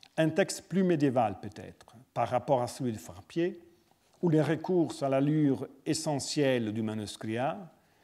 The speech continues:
et l'éclectisme d'un choix qui préférait toujours la variante la plus simple ont fabri-, fabriqué un texte d'une élégance et d'une linéarité que l'on ne, ne se lasse d'admirer,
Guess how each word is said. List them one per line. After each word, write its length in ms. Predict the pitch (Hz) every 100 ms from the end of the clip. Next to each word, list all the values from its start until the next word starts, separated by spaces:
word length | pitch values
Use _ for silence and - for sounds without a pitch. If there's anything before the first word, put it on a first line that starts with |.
| _ - - -
et 80 |
l'éclectisme 920 | 160 165 170 165 - - 208 135 123 117
d'un 200 | 120 117
choix 360 | - 147 127
qui 140 | - 123
préférait 480 | - 123 - 143
toujours 480 | 139 135 117 139 123
la 140 | 120 107
variante 460 | 110 113 120 113
la 160 | 107 98
plus 180 | - 110
simple 580 | - 143 151 180 - 135 - - - -
ont 140 | 170
fabri-, 400 | 165 180 156 139 - -
fabriqué 640 | - 156 127 135 - 165 165
un 140 | 113
texte 580 | 104 147 160 - - 120
d'une 260 | 117 139
élégance 760 | 135 127 120 139 139 127 - -
et 160 | 107 104
d'une 200 | 123 120
linéarité 880 | 151 151 117 107 117 - 143 175 180 - - _ -
que 100 | 147
l'on 240 | 139 123
ne, 220 | 127 127 131 - - -
ne 260 | 143 131
se 160 | 123 139
lasse 360 | 127 131 - 113
d'admirer, 760 | 117 160 139 120 107 110 135